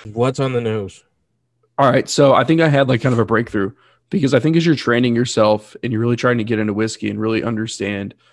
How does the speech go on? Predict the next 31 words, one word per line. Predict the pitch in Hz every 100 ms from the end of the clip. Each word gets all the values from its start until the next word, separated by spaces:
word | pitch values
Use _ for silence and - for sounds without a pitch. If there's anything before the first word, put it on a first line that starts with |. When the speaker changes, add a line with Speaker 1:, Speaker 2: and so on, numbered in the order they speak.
| _ _ _ _ _ _
Speaker 2:
what | - 117 160
are | 165
these | 131 135 120
smells, | - - 120 117 104 113
what | 113
are | 139
these | 143 123
aromas, | 110 104 110 98 90 87 - _ _ _ _ _ _
one | 127 220
thing | 156 156 135
I |
really | 123 120 120 120
got | 113 110 110 110
here | 113 113
that | 107 107 104
I |
think | 110 113 101
stands | - 117 113 107 113
out, | 113 110 107 - _ _ _ -
and | 160
I |
really | 160 123 160
was | 131
able | 139 127
to | 113
identify | 104 107 127 107
this | 104 107
thing, | 113 104
was | 104 104
bananas, | - 95 85 117 110 - - - _ -
right? | 95 101